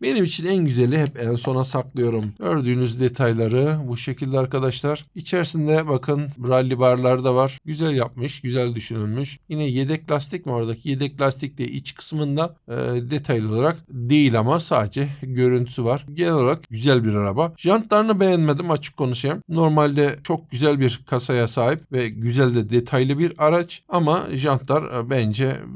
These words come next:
daha güzel olmalı, daha ince olmalı, daha Mercedes çizgisine yakın olmalı. Bu biraz Mercedes çizgisinden kalın. Sebebini de hemen söyleyeyim. Bence öngörüm şu şekilde. Şu jantın şu kısmı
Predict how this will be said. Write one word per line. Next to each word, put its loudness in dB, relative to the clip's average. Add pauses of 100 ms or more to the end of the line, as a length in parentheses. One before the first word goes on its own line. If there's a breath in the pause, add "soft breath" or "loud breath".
daha -2
güzel -2
olmalı, 0
daha 0
ince 0
olmalı, 0
daha -2
Mercedes -2 (140)
çizgisine -2
yakın 2
olmalı. 0
Bu -2
biraz 2
Mercedes -2
çizgisinden -4
kalın. -2
Sebebini 0
de 2
hemen 2
söyleyeyim. -2
Bence 2
öngörüm 4
şu -2
şekilde. -2
Şu -4
jantın -2
şu -6
kısmı -2